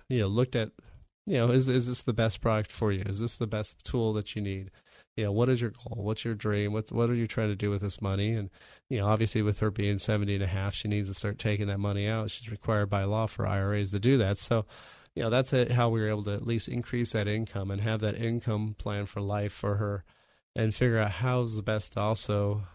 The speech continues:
you know, invest that money. What's the tax ramifications? You know, because obviously this is required minimum distribution money, so it's gonna cause a lot more taxes also on her. And then she also wants to leave some money to her kids and grandkids. So, you know, we're also looking at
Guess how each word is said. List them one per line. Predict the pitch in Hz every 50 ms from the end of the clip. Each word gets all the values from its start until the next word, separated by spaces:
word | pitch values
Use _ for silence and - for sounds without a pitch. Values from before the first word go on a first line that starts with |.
| - _ _ _ _ _ _ _ _
you | 113 104
know, | 101 101
invest | 104 104 101 117 120 131 - -
that | 117 101
money. | 101 104 104 101 98 98 101 101
What's | 104 110 110 107 -
the | 110
tax | 101 - - 110 110 110 - -
ramifications? | 110 107 104 101 - - - - - 101 98 95 - - 113 113 113 - - _ - - - - - _ _ _ _ _ _ -
You | 117 101
know, | 98 98
because | - 110 104 104 95 104
obviously | 104 107 104 107 104 - - 107
this | 98 104 101 -
is | 104 101 95
required | 104 98 - 117 110 107 104
minimum | 104 104 101 101
distribution | 101 107 104 - - - 107 117 123 123 - - 104
money, | 101 101 101 98 98 101
so | - - 107 101
it's | 98 98 -
gonna | - - 107 101
cause | - - 107 104 101 101 101
a | 104
lot | 101 107 107 107
more | 107 104
taxes | 101 - - 113 110 110 107 - - 104 98 98
also | 107 107 107 - - 101
on | 98 95
her. | 98 98 98 95 - _ _ _ - - - - - _ _
And | - - 143 147 151
then | 151 147
she | - -
also | 147 147 143 - 143
wants | 135 131 127
to | - 123
leave | 120 120 117
some | - 127 117
money | 110 110 110 110
to | 101 107
her | 104 104 104 101
kids | - - 147 147 127 110
and | 107 107 104
grandkids. | 104 117 127 139 131 - - 104 95 110
So, | - - - - 110 104 104 107 107
you | 117 127
know, | 120 107
we're | 101 104 104
also | 104 104 - - 104
looking | 101 104 104 - - 107 101
at | 98 98 98 -